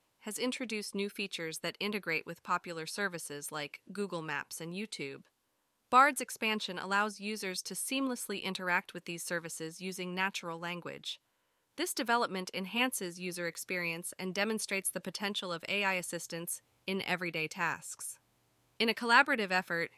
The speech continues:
K D D I has announced that it will provide three hundred and fifty units of SpaceX's Starlink satellite broadband service for free to evacuation centers in the Noto Peninsula, Japan. This initiative aims to ensure that residents have access to internet connectivity during emergencies,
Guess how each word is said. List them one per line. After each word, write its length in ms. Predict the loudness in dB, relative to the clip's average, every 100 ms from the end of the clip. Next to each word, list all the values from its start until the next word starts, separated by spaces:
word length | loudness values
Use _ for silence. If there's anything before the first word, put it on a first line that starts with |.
| _ -2
K 180 | 2
D 100 | 2
D 160 | 2 6
I 200 | 6 6
has 180 | 2 0
announced 400 | 2 4 4 2
that 100 | 0
it 80 | 0
will 120 | -2
provide 420 | 0 2 2 2
three 200 | 0 0
hundred 260 | 2 0 0
and 120 | 0
fifty 280 | -2 -2 -4
units 420 | 0 0 0 -2
of 140 | -4
SpaceX's 880 | -4 2 2 2 -2 -2 -2 -4 -4 _
Starlink 600 | -6 6 8 8 6 0
satellite 560 | 2 4 4 2 0 4
broadband 520 | 6 6 4 0 0
service 480 | 0 -2 0 -4 -4
for 160 | -2
free 360 | -2 0 2 2
to 160 | 0 0
evacuation 760 | 2 2 0 0 0 0 -2
centers 500 | -2 -2 -2 -4 -4
in 140 | -4
the 60 | -2
Noto 360 | 0 -2 -2 -4
Peninsula, 680 | -4 -4 -4 -6 -6 -8 -8
Japan. 560 | -8 -2 0 0 -4 -14 _ _ _ _ _ _ _ 2
This 180 | 4 4
initiative 600 | 4 4 2 2 0 0 2
aims 260 | 4 2
to 140 | -2 -2
ensure 320 | 0 0 2
that 180 | 2 4
residents 480 | 2 2 -4 -4
have 160 | -2 2
access 460 | 4 4 2 -4 -4
to 140 | -2
internet 340 | 0 2 2 0
connectivity 720 | -2 -4 -2 -2 0 -2 -2
during 220 | -2 -2
emergencies, 840 | 0 0 0 -2 -2 -2 -4 -8